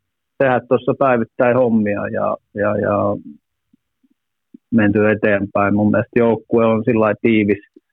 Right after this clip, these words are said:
tiivis porukka. Kaikki, kaikki pelaajat, pelaajat siellä arvostaa toisiaan ja,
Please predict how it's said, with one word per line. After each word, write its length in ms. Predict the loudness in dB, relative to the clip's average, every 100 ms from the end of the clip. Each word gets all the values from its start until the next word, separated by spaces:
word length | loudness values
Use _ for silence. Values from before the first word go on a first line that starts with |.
| _ _ _ _
tiivis 340 | 0 2 0 0
porukka. 560 | 0 2 0 -2 -4 -4 _ _ _ _ _ _ _ -20 _
Kaikki, 480 | -4 -2 -2 -2 -2 -4 _
kaikki 320 | -2 -2 -2 -2
pelaajat, 440 | 0 2 2 0 -2 -12 -20 _ _ _ _ _ _ _ 0
pelaajat 420 | 2 2 0 0
siellä 340 | 0 0 0 -2 _ _ _ _ _ _ _ _ _ -6
arvostaa 540 | -4 -4 -6 -4 -4 -2
toisiaan 640 | -2 -2 -4 -8 -6 -6
ja, 180 | -6